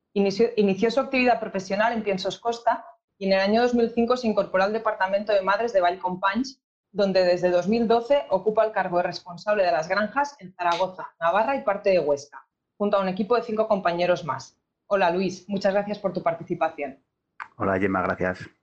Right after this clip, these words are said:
Speaker 1: Además, también contamos con Julio Vidal. Julio tiene estudios universitarios en ciencias económicas y es el gerente y propietario de Salga Viga,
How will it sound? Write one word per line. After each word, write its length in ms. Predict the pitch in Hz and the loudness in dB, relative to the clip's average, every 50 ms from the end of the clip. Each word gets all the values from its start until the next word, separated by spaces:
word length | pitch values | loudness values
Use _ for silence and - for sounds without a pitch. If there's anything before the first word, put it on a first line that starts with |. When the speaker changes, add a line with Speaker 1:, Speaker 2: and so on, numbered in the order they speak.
| _ _ _ _ _ - | _ _ _ _ _ -2
Speaker 1:
Además, 540 | 190 185 185 190 214 233 285 302 - - - | 0 0 2 2 2 0 0 -2 -6 -4 -4
también 260 | 214 202 208 226 226 | -2 0 0 -2 0
contamos 400 | 240 233 226 233 233 247 254 247 | 0 0 0 0 0 -2 -2 -2
con 140 | - 208 196 | 0 0 0
Julio 320 | - 214 214 214 214 202 | 2 0 2 4 4 2
Vidal. 420 | 180 170 156 151 143 139 131 - - _ _ _ _ _ _ _ _ - | 2 2 2 2 0 0 -2 -10 -18 _ _ _ _ _ _ _ _ -4
Julio 280 | 254 254 262 285 285 285 | -2 0 2 2 2 2
tiene 200 | 262 240 233 240 | 2 0 0 0
estudios 400 | 233 - 240 233 220 208 - 202 | 0 0 0 2 2 2 2 2
universitarios 640 | 202 190 185 185 180 185 185 202 208 208 202 190 180 | 0 2 2 2 0 -2 -2 0 0 0 0 -2 -2
en 140 | 175 170 | -4 -4
ciencias 360 | - 202 196 185 202 208 208 - | -2 -2 -2 0 0 -2 -2 -2
económicas 640 | 220 226 220 220 226 233 247 240 247 269 294 285 - - _ | 0 0 2 2 2 0 0 0 2 0 0 0 -4 -10 _
y 80 | 202 208 | -6 -4
es 80 | - | -2
el 140 | 226 226 226 | 0 -2 -2
gerente 320 | - 214 208 196 185 185 180 | -2 -2 -2 0 0 0 -2
y 60 | 175 | -2
propietario 500 | - 180 175 180 170 170 208 214 240 240 | -4 -6 -4 -4 0 2 2 2 2 2
de 80 | 220 | 0
Salga 340 | - - 190 190 185 190 175 | 0 -2 -2 -2 0 0 0
Viga, 400 | 156 147 143 127 143 135 - _ | 0 -2 -4 -4 -6 -6 -6 _